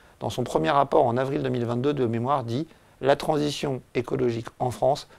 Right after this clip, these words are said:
n'a pas encore commencé. » Depuis, on s'est mis dans le bon sens. Il n'est pas du tout temps d'arrêter ou de freiner. On doit accélérer.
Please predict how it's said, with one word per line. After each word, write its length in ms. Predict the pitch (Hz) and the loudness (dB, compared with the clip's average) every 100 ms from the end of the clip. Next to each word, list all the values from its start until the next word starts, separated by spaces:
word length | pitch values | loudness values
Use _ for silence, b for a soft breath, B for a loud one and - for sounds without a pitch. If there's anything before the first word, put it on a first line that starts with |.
| b | b
n'a 100 | 131 | -2
pas 240 | 113 139 - | 2 2 2
encore 340 | 131 117 131 - | -2 0 0 0
commencé. » 440 | 135 117 - 123 - b b b b b | -4 -4 -4 -8 -10 b b b b b
Depuis, 560 | 127 135 - 151 175 196 - | 2 2 2 2 2 0 -6
on 100 | 127 | -4
s'est 160 | 131 | -2
mis 120 | 131 | -2
dans 80 | 143 | -2
le 80 | 113 | -2
bon 140 | 107 | -4
sens. 400 | 104 139 196 - b b b | -4 -2 -4 -6 b b b
Il 100 | - | -2
n'est 80 | 120 | -2
pas 240 | 120 151 127 | 2 2 2
du 260 | 113 180 | -2 -4
tout 380 | - - 143 120 - | -4 -4 -2 -4 2
temps 340 | 147 147 175 - | 4 4 0 -4
d'arrêter 800 | 123 101 127 131 123 135 135 - | -8 2 2 4 2 2 2 0
ou 100 | 127 | -2
de 120 | 113 | -2
freiner. 420 | 127 - 120 143 - | -2 -2 -2 -2 -2
On 100 | 127 | 2
doit 300 | 123 143 - | 6 6 4
accélérer. 760 | - 165 - 175 139 123 113 127 | 0 0 2 4 4 4 2 -2